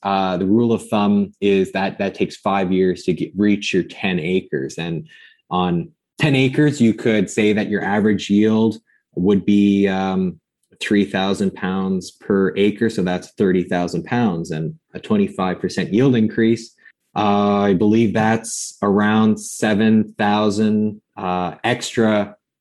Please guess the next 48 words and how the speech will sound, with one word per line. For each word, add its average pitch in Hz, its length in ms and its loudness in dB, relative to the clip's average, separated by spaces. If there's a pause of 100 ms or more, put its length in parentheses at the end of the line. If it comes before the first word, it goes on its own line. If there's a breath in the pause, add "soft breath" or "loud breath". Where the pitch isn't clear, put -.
(160)
pounds 123 460 0
of 92 100 -2
garlic. 120 420 0
And 104 140 0
if 101 100 -8
you 101 100 4
value 110 300 2
that 104 220 -2
at 98 100 -6
six - 240 -4
dollars 104 340 0
a 87 60 -4
pound, 127 440 -2
that's 101 500 -6 (160)
forty, 107 360 2
forty-five 104 640 -2
thousand 98 380 -4
dollars 101 500 -2
worth 98 380 -2
of, 92 500 -6
um, 90 460 -4 (420)
or, 104 200 -2
or 117 100 0
that's 110 320 -2
a - 20 -2
bonus 107 640 0 (120)
that 107 180 -2
you're, 104 260 4
you're 98 200 0
capturing 104 800 0 (140 loud breath)
that, 104 340 0
uh, 101 200 0
was 98 220 0
normally 110 540 2
part 101 260 -4
of 90 100 -4
that 90 180 -6
viral 90 480 -6 (160)
yield 113 260 2
drag. 80 380 -4
And 82 200 -6 (120 loud breath)
if 113 120 0
it's 101 160 0
as 98 160 -4
far 110 280 0
as 92 100 -4
fifty 131 340 0
percent 95 460 -4